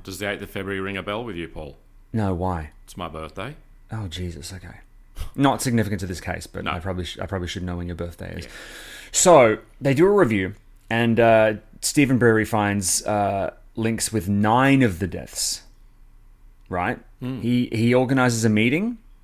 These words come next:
Speaker 2: with the hospital's medical director, who is called Ian Harvey. Ian Harvey, I believe, is in deep shit right now, and justifiably so.
Speaker 1: Yep.
Speaker 2: Breary pushes for an urgent meeting with the execs,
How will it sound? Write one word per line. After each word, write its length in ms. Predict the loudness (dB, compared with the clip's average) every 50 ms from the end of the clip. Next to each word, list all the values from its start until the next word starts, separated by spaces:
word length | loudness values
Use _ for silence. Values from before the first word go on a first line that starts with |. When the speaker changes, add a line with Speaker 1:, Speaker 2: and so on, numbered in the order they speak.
| -20 -20 -20 -20 -20 -14 -10
Speaker 2:
with 420 | -2 2 4 6 6 4 2 0
the 120 | 0 0 0
hospital's 500 | 0 0 -2 -4 -6 -6 -4 -4 -4 -2
medical 380 | 0 0 0 0 0 -2 -4
director, 400 | -2 -2 -2 -2 -2 -4 -4 -4
who 100 | -2 -2
is 120 | -2 -4 -4
called 240 | -4 -4 -4 -4 -4 -4
Ian 200 | -4 -2 -2 -4
Harvey. 540 | -4 -4 -2 0 0 0 0 -2 -4 -4 -4
Ian 220 | -2 -2 -2 -2
Harvey, 560 | -4 -4 -4 0 0 0 0 0 -2 -4 -4 -4
I 100 | -4 -6
believe, 600 | -4 -2 -2 -2 -2 0 0 2 2 2 0 0 -2
is 100 | -2 -2
in 180 | -4 -4 -4
deep 240 | -2 -2 -4 -2 -4
shit 340 | -6 -6 -4 -4 -4 -4 -2
right 260 | -2 -2 -2 0 0
now, 220 | -2 -4 -4 -4 -4
and 160 | -6 -4 -4
justifiably 680 | -4 -4 -4 -6 -6 -4 -2 -2 -2 -2 -2 -2 -2
so. 380 | -2 -2 -2 -2 -2 -2 -4 -8 -12 -16 -20 -18 -16
Speaker 1:
Yep. 100 | -16 -16 -16 -18 -6
Speaker 2:
Breary 320 | 0 4 4 6 4 4 0
pushes 360 | -2 -4 -6 -6 -6 -8 -8
for 140 | -6 -4 -2
an 100 | -2 0
urgent 300 | 0 -2 -2 -2 -4 -4
meeting 280 | -2 -4 -4 -4 -4 -4
with 140 | -4 -4 -4
the 120 | -4 -4
execs, 600 | -4 -4 -2 0 0 0 0 0 -4 -6 -6 -6